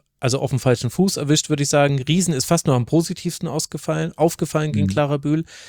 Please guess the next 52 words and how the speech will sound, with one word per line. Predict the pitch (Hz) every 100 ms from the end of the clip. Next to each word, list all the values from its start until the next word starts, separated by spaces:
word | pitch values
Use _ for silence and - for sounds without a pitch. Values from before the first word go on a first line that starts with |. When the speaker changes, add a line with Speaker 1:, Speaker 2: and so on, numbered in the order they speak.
| - - _ _
Speaker 1:
Lürsen, | - 135 165 160 156 151
ich | 135
meine, | 143 143 131
wir | 131
alle | 139 143
hätten | 120 - 123
riesige | 131 123 113
Probleme | - 113 110 110 104
gegen | 117 113
eine | 107 110
Linda | 107 110 107
Dahlmann | 107 107 104 110
in | 110
dieser | 110 107
Form. | - 107 104
Das | 101 135
ist | 143
mir | 139
schon | 127
völlig | - 131 117
klar. | - 120 113 -
Also | 104 107 104 -
ich | - 123
weiß, | 120 - - _ _ _ _ -
was | 127 -
ich | 117 -
da | 107 - _
kritisiere. | - 123 113 - 110 107 110 - - -
Aber | 127 123 113 - _ _
es | 123 135
ist | 127
ja |
nicht | 135 127
so, | 135
dass | 127
man's | 127 127
jetzt | 120
nur | 135 131
in |
dem | 120
Spiel | - 127
gegen | 120 113
Bayern | 107 131 110 95 101
gesehen | 110 101 104 104
hätte. | 107 - 143 - - _ _ _
Und | - 120 107 - -
das | 127 -
finde | - - 160 165
ich | 160
halt | 156
dann | 151 147
schon, | 156 175 175